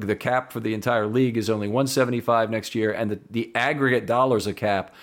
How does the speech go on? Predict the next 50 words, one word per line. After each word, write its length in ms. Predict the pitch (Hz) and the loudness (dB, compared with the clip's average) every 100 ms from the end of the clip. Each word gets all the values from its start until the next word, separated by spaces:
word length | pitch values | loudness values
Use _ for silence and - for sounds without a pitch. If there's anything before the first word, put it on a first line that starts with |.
| - - - | -20 -8 0
are 160 | 113 | 2
not 300 | 107 120 123 | 2 2 2
that 180 | 117 101 | 2 2
much. 320 | 110 98 - | 2 2 0
There's 140 | 104 98 | -4 -2
gonna 100 | 110 | 0
be 80 | 104 | 0
a 80 | |
lot 320 | 101 110 120 151 | 2 4 4 2
of 80 | |
players 420 | 156 151 135 117 - | 2 2 2 0 0
signing 360 | 123 113 101 | 0 0 -2
cheap. 420 | - - 127 135 - - _ | -2 -2 -2 -4 -14 -20 _
Jacksonville 560 | - 117 117 - 110 110 | 0 0 2 -2 0 2
may 140 | 110 | 2
be 100 | 104 | 2
a 60 | 101 | 0
very 500 | 90 92 117 131 135 | -2 0 2 4 2
attractive 560 | 110 - 113 113 117 98 | -2 0 0 0 -6 -4
place 380 | 113 110 104 | 0 0 -2
to 200 | - - | -6 -10
play 300 | 95 - 113 | -10 0 0
next 280 | 117 113 - | 2 -2 -2
year 320 | 117 113 113 - - _ | -2 0 -2 -6 -20 _
for 320 | - 113 104 | -4 2 2
a, 40 | 98 | 2
for 340 | - 107 95 | 0 2 4
a 180 | 90 87 | 2 0
lot 300 | - 101 113 | -2 0 2
of 60 | 117 | 2
players. 420 | - 113 117 110 - - - | 2 2 2 -2 -10 -20 -4
There 160 | 113 110 | 0 4
may 160 | 120 | 4
be 120 | 131 | 4
some 200 | 131 135 | 2 0
players 380 | 113 131 131 127 | 0 2 2 2
that 100 | 117 | 0
Jacksonville 600 | 110 120 - 131 113 117 | 0 0 0 -2 2 0
can 160 | 113 104 | 0 0
lock 300 | 104 107 104 | 2 2 2
up 220 | 98 - | -2 -2
early 380 | 107 123 135 135 | -2 0 2 2
this 280 | 120 117 - | 0 -4 -2
year, 200 | 117 110 | 0 0
so 160 | - | -2
let's 160 | 107 - | -4 0
talk 200 | 113 104 | -2 0
about 240 | 101 92 | -2 -2
them 180 | 107 110 | -2 -4
first. 420 | - 131 139 131 | -4 -2 0 -2